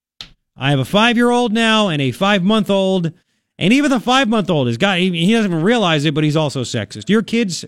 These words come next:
sexist as well. Uh, they're sexist because apparently kids tend to, this might be a shock right here, kids pick, cho-, they, they choose their toys based on their gender.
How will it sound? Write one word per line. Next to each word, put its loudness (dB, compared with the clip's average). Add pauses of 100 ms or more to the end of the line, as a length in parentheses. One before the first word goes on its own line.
sexist -6
as -6
well. -6 (1400)
Uh, 0
they're 0
sexist -2
because -2
apparently 0 (1400)
kids 0
tend 0
to, 0
this -2
might 0
be 0
a 0
shock -2
right 0
here, -2 (1040)
kids 0 (160)
pick, -2
cho-, -2
they, -2
they -2 (140)
choose 0
their 0
toys 0 (1500)
based 0
on 2
their 2
gender. -2